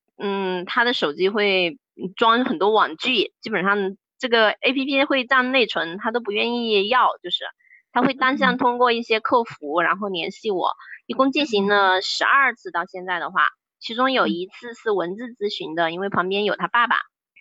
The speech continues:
Speaker 1: 然后有五次是，
Speaker 2: 嗯。
Speaker 1: 嗯，半个小时的咨询，嗯，
Speaker 2: 嗯。
Speaker 1: 其他有六次是一个小时的一个通话咨询的形式。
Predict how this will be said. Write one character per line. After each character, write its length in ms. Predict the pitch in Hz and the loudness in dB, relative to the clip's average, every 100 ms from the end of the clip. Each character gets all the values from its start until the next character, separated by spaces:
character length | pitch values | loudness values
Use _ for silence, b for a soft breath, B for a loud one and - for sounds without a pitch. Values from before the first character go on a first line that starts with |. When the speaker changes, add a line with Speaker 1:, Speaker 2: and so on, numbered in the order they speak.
| - | -4
Speaker 1:
然 120 | 185 | -2
后 260 | 226 262 233 | 2 2 4
有 220 | 190 190 | 4 2
五 260 | 220 - | 0 -4
次 460 | - - - 262 196 | -6 -10 -8 -4 -4
是， 560 | - - 208 185 160 - | -6 -6 0 2 2 -2
Speaker 2:
嗯。 400 | - 175 165 156 | -4 -4 -4 -4
Speaker 1:
嗯， 100 | 151 | -4
半 220 | - 311 277 | 0 2 2
个 80 | |
小 180 | - - | 0 -2
时 260 | - - 147 | -4 -8 -8
的 100 | 160 | -10
咨 180 | 160 170 | -8 -10
询， 160 | 151 131 - _ b b b - | -10 -14 -16 _ b b b -4
嗯， 280 | 190 180 180 | -2 -2 -4
Speaker 2:
嗯。 40 | |
Speaker 1:
其 140 | 202 208 | -8 -6
他 220 | 269 277 | 2 2
有 120 | 254 | 2
六 300 | 185 254 285 | -2 -2 -2
次 340 | 240 - 165 - | -2 -4 -6 -6
是 220 | - 208 | -10 -8
一 140 | 170 196 | -2 0
个 80 | |
小 180 | 311 - | 0 -2
时 340 | 170 - 156 165 | -4 -8 -8 -6
的 120 | 165 | -6
一 100 | 165 | -4
个 120 | 185 | -4
通 260 | 190 247 269 | -2 -2 2
话 180 | 277 226 | 2 2
咨 220 | 196 196 | -2 -12
询 140 | 165 | -12
的 100 | 165 | -12
形 220 | - 156 | -14 -16
式。 280 | 160 - 160 | -10 -4 -4